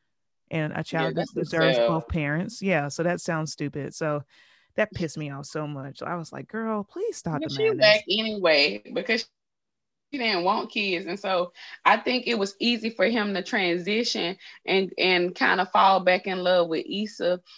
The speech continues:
Speaker 2: because you can tell once they had that party that day and she was like, "Oh, I'm good on that." He was very firm and clear that, "Hey, that's something that I, I do want in my life." So I think it was easy for him to cut ties, but then for her to turn around and be pregnant, it's like, "Well, damn."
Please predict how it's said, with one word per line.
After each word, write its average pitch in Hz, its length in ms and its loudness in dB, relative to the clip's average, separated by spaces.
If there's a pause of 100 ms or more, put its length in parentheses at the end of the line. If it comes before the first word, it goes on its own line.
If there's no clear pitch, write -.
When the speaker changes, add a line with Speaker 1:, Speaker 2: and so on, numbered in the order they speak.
(160)
Speaker 2:
because 190 800 2
you 196 160 -6
can 196 180 -4
tell 202 440 0
once 160 480 -4
they 175 260 2
had 196 340 2
that 160 200 4
party 196 400 4
that 165 240 2
day 156 320 4 (180)
and 151 100 -4
she - 120 -4
was 269 100 -4
like, 165 160 4
"Oh, 156 140 4
I'm 285 80 2
good 226 180 0
on 214 160 2
that." 151 220 4
He 240 200 -2
was 180 200 -2
very 175 340 2
firm 175 420 2
and 147 120 -4
clear 226 280 0
that, 151 260 2 (320)
"Hey, 127 220 4
that's 302 220 2
something 269 260 0
that 214 120 4
I, 220 200 6
I 226 160 6
do 226 180 0
want 170 300 0 (120)
in 165 160 -2
my 156 120 4
life." 151 260 4
So 202 100 0
I 202 40 2
think 233 180 -2
it 214 60 -4
was 196 140 -6
easy 214 240 -2
for 202 140 -4
him 202 200 0
to 160 140 0
cut 156 320 2
ties, 117 500 4 (440)
but 165 220 2
then 196 140 4
for 180 120 2
her 196 160 4
to 160 80 0
turn 175 240 -2
around 160 240 2
and 139 80 -6
be 127 160 -8
pregnant, 196 300 0
it's 233 120 -6
like, 202 220 0
"Well, 220 120 -8
damn." 185 480 -6